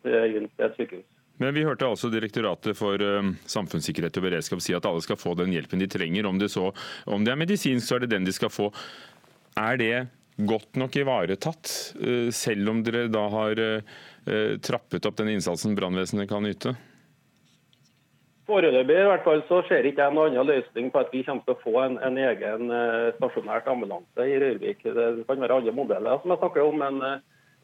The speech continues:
Speaker 1: eh, de, den kampen føler jeg vi har tatt tidligere. Eh, når ikke vi greide å ha kvalifisert personell, og ikke flere oppdrag det er,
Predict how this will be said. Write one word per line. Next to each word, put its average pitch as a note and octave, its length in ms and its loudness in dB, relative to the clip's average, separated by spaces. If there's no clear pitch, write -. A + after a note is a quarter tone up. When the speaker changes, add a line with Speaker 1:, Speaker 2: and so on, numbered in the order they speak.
Speaker 1:
eh, C#3 180 2
de, C#3 240 0
den D3+ 220 4
kampen C3 420 4
føler C3 220 6
jeg A#2 80 4
vi C3 100 4
har C3+ 140 4
tatt B2+ 280 0
tidligere. C3+ 460 4
Eh, C#3+ 240 4
når C3+ 160 0
ikke C3 160 0
vi C3 160 4
greide B2 240 4
å B2 80 0
ha B2+ 560 6
kvalifisert A#2+ 400 2
personell, B2 480 4
og C3 400 4
ikke - 240 0
flere B2 320 6
oppdrag A2+ 300 0
det A2+ 100 4
er, B2+ 220 2